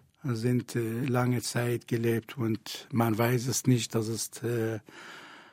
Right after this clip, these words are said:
für mich ist es jede, jede Nacht, wenn ich, bevor ich ins Bett gehe, ich denke an meine Eltern, vielleicht bekomme ich einen Anruf, sie sagen, ja, einer von denen ist gestorben oder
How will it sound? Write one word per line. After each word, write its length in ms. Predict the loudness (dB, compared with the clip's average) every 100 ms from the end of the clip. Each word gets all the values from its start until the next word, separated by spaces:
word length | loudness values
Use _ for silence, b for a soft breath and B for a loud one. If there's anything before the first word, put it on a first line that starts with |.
| B
für 320 | 8 12 12
mich 300 | 12 12 12
ist 140 | 10 10
es 220 | 8 10
jede, 480 | 12 12 12 12 12
jede 360 | 12 12 12
Nacht, 340 | 12 12 10 12
wenn 140 | 12
ich, 200 | 12 8 8
bevor 340 | 8 10 8
ich 200 | 6 6
ins 260 | 6 4 6
Bett 260 | 6 6
gehe, 280 | 8 10 10
ich 160 | 8 4
denke 360 | 2 4 6
an 80 | 8
meine 300 | 6 6 6
Eltern, 320 | 4 6 6
vielleicht 400 | 6 6 6 6
bekomme 380 | 4 4 6 8
ich 200 | 6 4
einen 220 | 4 4
Anruf, 540 | 4 6 8 8 6 4
sie 120 | 4
sagen, 360 | 6 6 10
ja, 180 | 10 10
einer 260 | 8 8 6
von 220 | 6 6
denen 280 | 8 8 8
ist 120 | 4
gestorben 560 | 0 4 6 8 8 8
oder 240 | 6 4